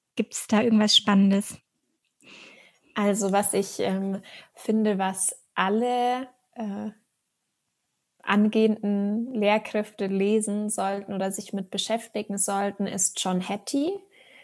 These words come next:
Speaker 2: Also das ist ja der, ich glaub, der, äh, Wissenschaftler, wenn es um Bereich Schule geht. Ähm, da gibt's ein ganz tolles Buch, in dem seine Empfehlungen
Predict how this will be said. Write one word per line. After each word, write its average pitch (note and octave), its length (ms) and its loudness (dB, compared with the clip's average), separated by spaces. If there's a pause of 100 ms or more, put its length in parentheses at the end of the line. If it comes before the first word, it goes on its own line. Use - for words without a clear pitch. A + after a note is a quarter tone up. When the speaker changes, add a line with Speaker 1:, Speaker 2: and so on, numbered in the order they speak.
(200)
Speaker 2:
Also F#3+ 220 -4
das - 140 -4
ist - 120 -4
ja F#3+ 200 0
der, F#3+ 500 -2
ich - 160 -16
glaub, F#3 320 -2 (260)
der, G#3 880 2
äh, G3 280 -6
Wissenschaftler, G#3+ 1040 -2
wenn F#3+ 160 -6
es - 160 -10
um G#3 480 -8
Bereich F#3+ 440 -4
Schule A#3 380 2
geht. A3+ 500 -2 (640)
Ähm, G3 560 0 (960)
da A3 120 -2
gibt's - 260 -2
ein G#3+ 100 2
ganz G#3 300 2
tolles G3+ 400 -2
Buch, A#3 220 -2
in G#3 100 -2
dem G3+ 180 -2
seine G3+ 640 -4 (1160)
Empfehlungen G#3+ 920 2